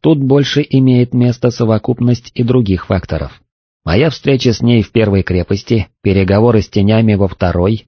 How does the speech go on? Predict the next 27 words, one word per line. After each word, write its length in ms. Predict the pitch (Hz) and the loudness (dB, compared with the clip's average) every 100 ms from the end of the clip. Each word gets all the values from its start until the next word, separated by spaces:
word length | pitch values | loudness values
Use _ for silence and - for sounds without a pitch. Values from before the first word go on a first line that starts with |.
| - | -4
на 140 | 117 | 0
глазах 500 | 107 113 101 113 104 - | 2 2 2 0 -2 -4
у 80 | |
сотен 400 | 110 - 120 117 | -4 0 0 0
свидетелей, 680 | 104 110 107 104 104 101 98 _ _ _ _ - | -2 -2 -2 0 0 0 -2 _ _ _ _ -6
битва 440 | 95 147 - 151 | 0 0 0 0
с 100 | 151 | 0
Ли 320 | 127 104 95 - | 0 2 2 -2
рядом 340 | - 107 101 98 | -2 0 0 0
с 80 | |
разведчиками. 800 | 104 92 98 90 - - 85 80 - _ _ _ | -2 -2 -2 -4 -4 -4 -2 -4 -10 _ _ _
Всё 220 | - 127 | -4 0
это 400 | 127 127 127 117 - | 2 2 2 0 -2
постепенно 600 | 113 - 127 143 135 127 | -6 -2 -2 2 2 2
копилось, 680 | 123 131 - 87 73 - - _ - | 0 -4 -2 -2 -4 -10 -18 _ -4
в 140 | 92 | -2
итоге 340 | 95 123 110 110 | 0 2 2 0
сформировав 760 | - 107 107 110 110 113 110 | -2 -2 2 2 2 0 0
ещё 380 | 120 123 - 104 | -2 -2 0 -2
один 440 | - 98 95 131 131 | 0 -2 0 2 2
ненастоящий 760 | 113 101 - 92 95 92 101 - | 2 0 0 -2 -2 -2 -4 -2
образ 460 | 110 85 82 - - _ | -2 0 -4 -6 -14 _
в 80 | - | -4
глазах 420 | 101 107 98 98 | 0 0 2 0
целой 340 | - 110 101 104 | -2 0 2 2
группы 380 | 98 95 - 101 | 0 -2 -2 -2
людей. 500 | 101 98 82 67 | 0 -2 -4 -6